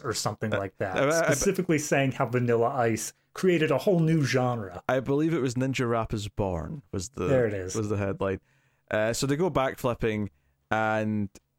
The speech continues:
Speaker 2: as they start, he s-, Splinter says, "Go Ninja, go Ninja, go." It freeze frames, and he says, "Ha ha ha, I made another funny." <laughs>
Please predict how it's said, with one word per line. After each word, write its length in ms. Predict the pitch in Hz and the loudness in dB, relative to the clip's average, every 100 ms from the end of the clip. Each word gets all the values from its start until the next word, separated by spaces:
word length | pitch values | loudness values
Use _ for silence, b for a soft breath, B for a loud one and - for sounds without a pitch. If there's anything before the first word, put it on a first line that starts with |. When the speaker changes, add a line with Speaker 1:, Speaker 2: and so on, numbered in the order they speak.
| _ - | _ -2
Speaker 2:
as 180 | 139 135 | -2 0
they 100 | 139 | -4
start, 400 | - 117 110 - | -2 0 0 0
he 40 | |
s-, 140 | 107 - - | -4 -6 -8
Splinter 400 | - - 170 151 | -8 -2 0 0
says, 360 | - 117 110 104 | 0 0 0 -2
"Go 140 | 135 127 | -2 0
Ninja, 380 | 123 117 117 | 0 0 0
go 60 | 110 | 0
Ninja, 320 | 110 107 101 | -2 -2 -4
go." 300 | 95 98 92 | -2 0 0
It 160 | 95 104 | 0 -2
freeze 320 | - 180 190 | 0 0 0
frames, 480 | - 127 120 117 113 | 0 0 0 0 -2
and 80 | 113 | -2
he 80 | 107 | 0
says, 320 | 117 110 101 - | 0 -2 -4 0
"Ha 200 | 185 160 | 0 0
ha 160 | 156 143 | -2 0
ha, 340 | 123 127 113 98 b b | 0 0 0 -2 b b
I 160 | 120 120 | -2 2
made 240 | 120 123 | 2 2
another 380 | 117 110 104 98 | 2 2 2 0
funny." 420 | - 90 80 | 0 -2 0
<laughs> 40 | 101 | -2